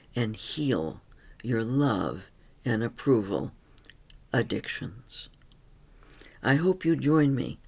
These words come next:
in my thirty-day at-home course, Love Yourself, an inner bonding experience to heal anxiety, depression, shame, addictions, and relationships.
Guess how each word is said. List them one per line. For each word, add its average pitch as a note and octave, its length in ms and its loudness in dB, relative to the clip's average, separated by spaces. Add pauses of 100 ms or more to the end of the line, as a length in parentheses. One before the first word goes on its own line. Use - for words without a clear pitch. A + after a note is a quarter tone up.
(340)
in A#2+ 140 2
my A#2 180 4
thirty-day B2 800 2 (320)
at-home A#2+ 440 2
course, B2 520 0 (340)
Love A#2 300 4
Yourself, E3+ 680 0 (480)
an B2+ 140 2
inner C3+ 240 6
bonding A#2+ 480 0
experience D#3+ 840 0 (320)
to A#2+ 80 2
heal B2 340 2
anxiety, A2+ 840 0 (240)
depression, A#2 720 -2 (240)
shame, A#2 500 0 (300)
addictions, A#2+ 720 -4 (340)
and A2+ 260 0
relationships. D3 1000 -4